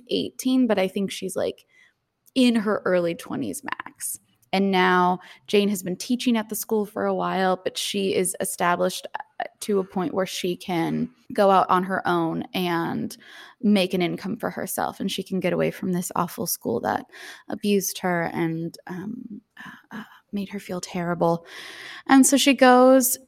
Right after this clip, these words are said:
to, uh, work for a family, or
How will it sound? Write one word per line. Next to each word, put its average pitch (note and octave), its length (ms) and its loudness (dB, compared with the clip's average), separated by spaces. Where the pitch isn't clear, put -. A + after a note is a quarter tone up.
to, A3+ 680 4
uh, - 360 0
work G#3 420 2
for G#3 800 4
a G#3+ 60 0
family, G#3 960 2
or G#3 300 2